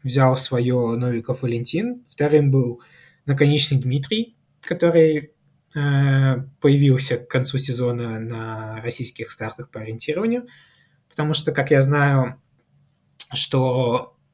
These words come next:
он начал тренироваться только примерно в мае. До этого он почти не тренировался.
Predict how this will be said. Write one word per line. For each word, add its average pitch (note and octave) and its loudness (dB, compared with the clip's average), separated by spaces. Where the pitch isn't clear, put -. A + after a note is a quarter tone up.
он C#3+ 4
начал C#3+ 4
тренироваться C3+ 2
только B2+ -2
примерно B2 -6
в A2+ -8
мае. E3+ -2
До B2+ -4
этого A#2 -4
он A#2 -8
почти - -4
не A#2+ -8
тренировался. B2 -6